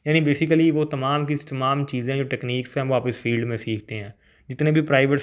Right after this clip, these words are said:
अ, हॉस्पिटल में अल्ट्रासाउंड करना होता है या रेडिएशन थेरेपी करनी होती है या वहाँ पर रेडियोलॉजिस्ट की एक ज़रूरत होती है हर हॉस्पिटल में, हर मेडिकल क्लिनिक में, ठीक है। और इसी के साथ साथ आप लोगों को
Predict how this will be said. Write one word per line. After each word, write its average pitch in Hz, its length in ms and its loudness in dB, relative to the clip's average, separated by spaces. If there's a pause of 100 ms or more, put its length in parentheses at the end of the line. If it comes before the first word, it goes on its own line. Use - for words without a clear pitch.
(100)
अ, 135 140 -2
हॉस्पिटल 117 420 -2
में 135 220 0
अल्ट्रासाउंड 127 560 -2
करना 120 240 -4
होता 113 340 -4
है 120 80 -10 (500)
या 131 400 2
रेडिएशन 127 540 2
थेरेपी 127 360 0
करनी 127 280 -2
होती 117 340 -6
है 113 280 -4 (300)
या 156 80 6
वहाँ 147 260 4
पर 160 180 2
रेडियोलॉजिस्ट 143 600 2
की 160 280 0
एक 147 140 0
ज़रूरत 143 480 4
होती 143 320 0
है 127 60 -4
हर 123 120 -2
हॉस्पिटल 117 500 -6
में, 131 280 -4
हर 127 120 2
मेडिकल 117 480 0
क्लिनिक 120 440 -2
में, 107 180 -4 (400)
ठीक 143 240 0
है। 151 160 2 (260)
और 143 120 6
इसी 147 200 4
के 165 100 2
साथ 139 240 2
साथ 147 220 2
आप 131 260 0
लोगों 139 260 2
को 143 420 2